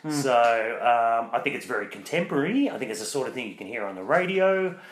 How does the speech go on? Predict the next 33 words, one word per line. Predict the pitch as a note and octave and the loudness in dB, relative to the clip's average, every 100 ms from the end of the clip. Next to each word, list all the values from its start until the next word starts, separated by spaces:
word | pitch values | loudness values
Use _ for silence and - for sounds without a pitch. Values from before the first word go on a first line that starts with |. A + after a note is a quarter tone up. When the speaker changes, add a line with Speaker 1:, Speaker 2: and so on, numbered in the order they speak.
| - - | -20 -6
Speaker 2:
I | B2+ | -4
think | - B2+ A#2+ - | 0 0 0 0
add | C3 G2+ | 2 2
the, | A#2+ A2+ A2 A2 | -2 0 0 0
uh, | G#2+ G2 G2 F#2+ | 0 2 0 -2
the | G2+ G2+ G#2 | -4 -2 -2
songwriter's | - C#3 B2+ B2 A2+ A2 A2 G#2 | 0 0 0 0 0 -2 -4 -8
credentials | - B2 B2 C#3 C3+ B2 - C#3+ | -6 -4 -2 -4 -4 -8 -8 -4
to | B2 | -2
it, | G#2+ | -4
this | A2+ - | -8 -12
is | G#2+ | -10
gonna | G2+ G#2+ | -10 -8
get | G#2+ G#2+ | -10 -10
some | A2 | -10
airplay | G#2+ - G#2+ | -10 -8 -6
in | G2+ | -6
Scandinavia. | - G#2+ G#2 C3+ E3+ F3 F3 E3+ E3+ - - - - | -8 -8 -4 -2 -2 0 0 0 -2 -8 -20 -14 4
I | G3+ | 4
think | F4 D#4 | 4 0
this | C#4 | 0
is, | G#3 F3 | -4 -4
this, | G#3 A3+ - - | -6 -8 -8 -4
this | F3+ | -2
is | G3 | 0
gonna, | E3+ D3+ C#3+ - | 2 2 2 -2
this | - | -4
is | |
gonna | G3 E3+ | -2 0
get | C3+ | -2
through. | A#2+ G#2 - - _ F2 | -4 -8 -10 -18 _ -20
Uh, | - - - _ A#2 | -20 -20 -20 _ -6
yeah. | C3+ - | -4 -4